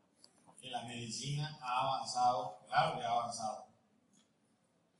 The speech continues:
Lo que, lo que yo creo en lo que no ha logrado avanzar todavía es en mecanismos que sirvan para aplicar todos los descubrimientos y las tecnologías que, que quede al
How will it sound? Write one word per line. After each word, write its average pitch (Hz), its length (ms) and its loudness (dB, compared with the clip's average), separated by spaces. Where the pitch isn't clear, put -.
Lo 123 200 -10
que, 120 260 -8
lo 127 140 -10
que 123 120 -8
yo 131 200 -2
creo 156 420 0
en 143 60 -6
lo 143 140 -2
que - 140 -12
no - 160 -6
ha 156 220 0
logrado 143 500 2
avanzar 139 400 -2
todavía 131 680 -6
es - 500 -6
en 113 80 -20
mecanismos 135 840 -6
que 117 120 -16
sirvan 143 380 -4
para 143 300 4
aplicar 131 680 -4
todos 180 320 0
los 135 140 0
descubrimientos 123 720 -10
y 127 80 -8
las 120 200 -10
tecnologías 107 840 -16
que, 117 220 -20
que 131 200 -18
quede 131 260 -2
al - 100 0